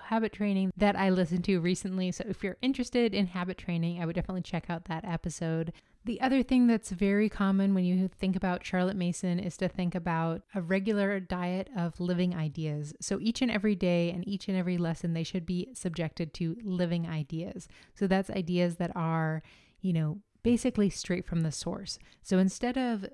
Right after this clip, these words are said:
separating things out and getting ideas from, you know, a textbook, which can be very dry, or, like, quizzing them, those kind of things, you're giving them a source that is passionate about their subject.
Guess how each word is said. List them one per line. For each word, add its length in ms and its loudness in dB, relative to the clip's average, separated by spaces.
separating 540 -4
things 320 -4
out 240 -4
and 260 -4
getting 420 -2
ideas 400 -6
from, 440 -8
you 100 -6
know, 100 -6
a 60 -6
textbook, 560 -6
which 160 -6
can 120 -4
be 100 -6
very 320 -6
dry, 520 -2
or, 280 -4
like, 260 -6
quizzing 400 2
them, 300 0
those 160 -2
kind 180 -8
of 80 -6
things, 360 -6
you're 180 -2
giving 380 2
them 320 2
a 440 -4
source 440 -2
that 200 -6
is 280 -6
passionate 640 -4
about 280 -8
their 100 -4
subject. 560 -8